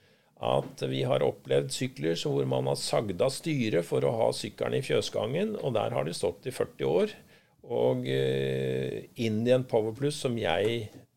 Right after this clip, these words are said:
har drevet mest med, er, er, er metervare i Norge. Vi var i Nederland, og jeg møtte to engelske brødre som var så stolte, for den en-, ene hadde en sytten Indian,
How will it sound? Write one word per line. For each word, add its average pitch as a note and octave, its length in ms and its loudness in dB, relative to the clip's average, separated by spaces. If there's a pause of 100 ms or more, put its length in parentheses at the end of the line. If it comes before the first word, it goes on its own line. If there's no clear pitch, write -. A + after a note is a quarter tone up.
(220)
har A2+ 180 4
drevet G#2+ 320 2
mest - 240 -6
med, D#3 160 2 (640)
er, A2+ 440 -6 (180)
er, G2+ 380 -6 (400)
er A2 260 -6
metervare G#2 1200 2
i B2 60 0
Norge. G2+ 420 0 (140)
Vi A#2 100 0
var A2+ 240 6
i C#3 60 2
Nederland, C3 480 2
og C#3+ 100 2
jeg C3 140 0
møtte A2+ 340 0 (240)
to G#2+ 160 -4 (160)
engelske G#2+ 640 -6
brødre A2+ 400 4
som C3+ 160 -2
var G#2 160 0
så - 160 -6
stolte, C#3 540 0
for - 100 -2
den B2 160 -2
en-, A2 160 -4
ene G#2+ 320 -4
hadde A#2 240 0
en B2+ 80 -4
sytten - 600 -6 (260)
Indian, B2+ 480 0